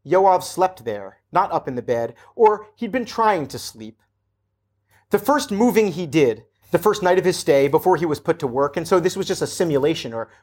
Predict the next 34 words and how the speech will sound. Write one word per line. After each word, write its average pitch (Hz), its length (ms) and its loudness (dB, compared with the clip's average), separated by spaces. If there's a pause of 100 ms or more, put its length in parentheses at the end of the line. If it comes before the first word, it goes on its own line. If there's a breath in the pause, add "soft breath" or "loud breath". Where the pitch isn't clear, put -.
practice 175 440 -2
moving, 123 360 -8 (220 loud breath)
was 185 160 2
to 220 100 2
move 262 260 0
this 262 180 -2
couch 185 440 0 (160 loud breath)
to 160 100 -6
the 170 80 4
very 247 240 2
center 226 380 0
of 180 100 -2
the 165 80 2
room 147 400 0 (240 loud breath)
and 180 160 2
remove 214 380 2
its 196 100 2
plastic 196 460 -2
slipcover, 120 720 -2 (300 soft breath)
which - 180 -4
he 226 80 -2
used 233 340 -2
as 240 120 4
both 190 260 0
blanket 214 480 -2
and 156 140 -4
napkin. 143 480 -2 (960)
To - 100 2
have 226 120 4
established 269 500 2
so 247 140 0
central 233 440 -2
a 170 60 0
redoubt, 143 500 -2